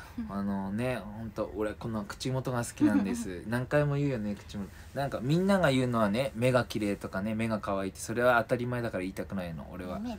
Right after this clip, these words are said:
Speaker 1: つり目って言われる。
Speaker 2: 口がすごい可愛いの、顎が。
Speaker 1: <laughs>
Speaker 2: 超可愛い。俺の好きなこう、こういう、ね、なんか、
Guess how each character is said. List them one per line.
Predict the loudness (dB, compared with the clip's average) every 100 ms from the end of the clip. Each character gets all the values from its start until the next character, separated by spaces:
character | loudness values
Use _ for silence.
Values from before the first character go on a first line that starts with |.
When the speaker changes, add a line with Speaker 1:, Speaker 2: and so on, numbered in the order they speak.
| -10
Speaker 1:
つ | -12
り | -8
目 |
っ |
て |
言 | -6
わ |
れ | -6
る。 | -6
Speaker 2:
口 | -8 2 6
が | 6
す | 4 0
ご | 0 0
い | 0
可 | 0 0
愛 | 0 0
い |
の、 | -4 -8 -10 -18 -20 -12
顎 | -6 -6 -6
が。 | -4 -4 -6 -16 -10
Speaker 1:
<laughs> | -6 -6 -8 -14
Speaker 2:
超 | -12 -12
可 | -8 -6 -4
愛 | -4 -6 -6
い。 | -10 -14 -12
俺 | -6 -2
の | -2
好 | -4 -8
き | -8
な | -8
こ | -8 -10 -10 -12
う、 | -8
こ | -6
う |
い | -6 -8
う、 | -10 -18 -20 -20 -20 -18 -20 -20 -20 -20 -18 -8
ね、 | -4
な | -4
ん | -6
か、 | -10 -12